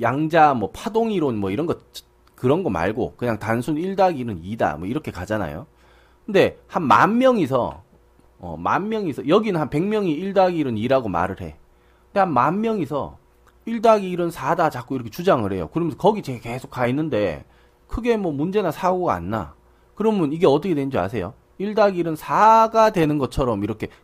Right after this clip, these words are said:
그 마-, 사라고 안 하면 이상한 사람 취급을 받으니까. 왜냐면 만 명이 다 저기 있으니까. 어, 이 쪽수에서 밀리는 거야, 이 숫자에서.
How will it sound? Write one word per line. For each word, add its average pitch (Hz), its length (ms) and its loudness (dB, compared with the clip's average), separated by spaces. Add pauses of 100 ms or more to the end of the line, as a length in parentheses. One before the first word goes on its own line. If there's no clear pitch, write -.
그 - 120 4
마-, 220 340 8 (300)
사라고 247 560 6
안 120 140 2
하면 123 640 -2 (400)
이상한 190 340 4
사람 240 240 6
취급을 156 360 -4
받으니까. 95 680 -4
왜냐면 160 320 0
만 160 240 6
명이 262 220 2
다 - 180 -6
저기 185 240 4
있으니까. 95 680 -4 (840)
어, 101 120 -6
이 127 60 -4
쪽수에서 233 460 4
밀리는 143 460 4
거야, 76 240 -2
이 82 80 -6
숫자에서. 82 720 0